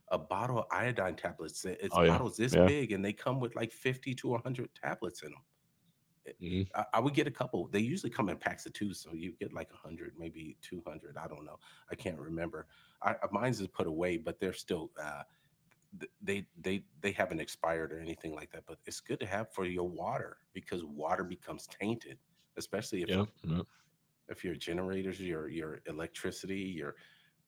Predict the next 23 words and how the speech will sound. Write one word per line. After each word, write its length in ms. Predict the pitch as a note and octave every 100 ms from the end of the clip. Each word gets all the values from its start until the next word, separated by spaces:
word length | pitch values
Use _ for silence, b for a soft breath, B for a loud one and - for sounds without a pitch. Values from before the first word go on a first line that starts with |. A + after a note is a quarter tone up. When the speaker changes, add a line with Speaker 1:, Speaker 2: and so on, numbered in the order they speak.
| _ _ _ -
Speaker 1:
everything 360 | G2 G#2+ G2 F#2
goes 220 | F2 E2
down, 280 | E2+ F#2 F#2
man, 180 | F2
you're 140 | D#2 D2+
screwed. 480 | - - E2 E2+ E2
I'm 140 | F2+
telling 260 | E2+ F#2 E2+
you, 60 | D2+
you 80 |
gotta 200 | F2 E2
get 120 | E2+ E2
out 100 | D2+
of 60 |
the 80 | C#2+
city. 360 | - D#2 D2 - _ F2+
I 40 |
mean, 200 | F2+ E2+ - _ _ _ _ _ _ _ -
I 80 |
know 140 | G2+ B2
where 200 | A#2 F2
everybody's 500 | E2+ D#2+ F2 D2+ -
heading. 380 | G2+ F2+ D#2+